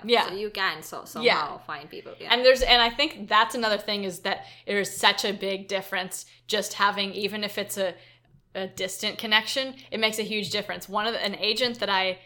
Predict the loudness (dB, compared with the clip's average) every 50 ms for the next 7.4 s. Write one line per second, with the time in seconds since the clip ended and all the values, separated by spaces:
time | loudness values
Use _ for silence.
0 | -20 -20 _ _ _ -4 -2 0 -2 -4 -4 -6 -6 -6 -6 -6 -2 0 0 2
1 | 2 0 0 -2 -4 -6 -8 -6 -4 -2 -2 -2 -2 -4 -6 -6 -4 -4 -4 -4
2 | -4 -8 -8 -8 -12 _ -20 _ _ _ -14 -8 -6 -4 -2 -2 -2 -2 -2 -4
3 | -4 -4 -6 -6 -10 -18 -20 -20 -20 -20 _ -4 -2 0 0 0 -2 -4 -6 -12
4 | _ -6 -4 -4 -4 -6 -4 -2 -2 -2 -2 -4 -6 -4 -2 0 0 0 0 -2
5 | -2 -4 -4 -4 -2 -2 -4 -4 -6 -8 -12 -4 -2 0 2 2 2 2 0 0
6 | -2 -4 -6 -6 -2 -2 -2 0 0 -2 -2 -2 0 0 0 0 2 0 -2 -2
7 | -2 -4 _ -6 -6 -4 -6 -10